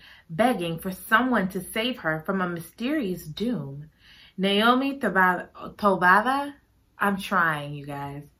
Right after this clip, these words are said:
I need somebody with, with the accent. You gotta say it right. You ain't, there it go. Taboada. Okay, 'cause I'm like,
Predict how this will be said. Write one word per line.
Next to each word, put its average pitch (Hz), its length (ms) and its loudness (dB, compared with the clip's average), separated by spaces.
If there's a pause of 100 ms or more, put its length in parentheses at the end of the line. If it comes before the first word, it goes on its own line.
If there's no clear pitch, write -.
(200)
I 226 120 12
need 285 220 2
somebody 214 440 6
with, 202 340 2 (320)
with 214 300 0
the - 180 4
accent. 220 720 4
You 202 140 -4
gotta 247 380 6
say 262 180 6
it 180 180 0
right. 180 460 4 (880)
You 196 180 -2
ain't, 233 260 0
there 233 260 6
it 160 60 -2
go. 160 380 0 (1400)
Taboada. 233 1080 10
Okay, 220 280 4
'cause 262 140 -2
I'm 302 160 8
like, 294 320 6